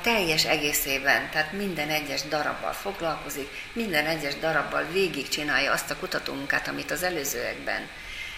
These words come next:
én említettem, tehát, hogy megpróbálja meghatározni a mesterét, a keletkezési körülményeit, az összefüggéseit,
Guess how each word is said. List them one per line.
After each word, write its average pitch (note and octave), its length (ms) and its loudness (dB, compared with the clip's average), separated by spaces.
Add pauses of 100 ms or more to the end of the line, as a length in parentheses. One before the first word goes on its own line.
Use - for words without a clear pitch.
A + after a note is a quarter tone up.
én C#3 280 2 (100)
említettem, D#3 920 0 (400)
tehát, D#3 240 6
hogy D#3+ 140 0
megpróbálja D#3+ 540 4
meghatározni D3 720 2
a D3 100 2
mesterét, D3+ 580 0
a C#3+ 60 -4
keletkezési D#3 680 0
körülményeit, C#3+ 680 -4
az C#3+ 180 -4
összefüggéseit, - 1040 -2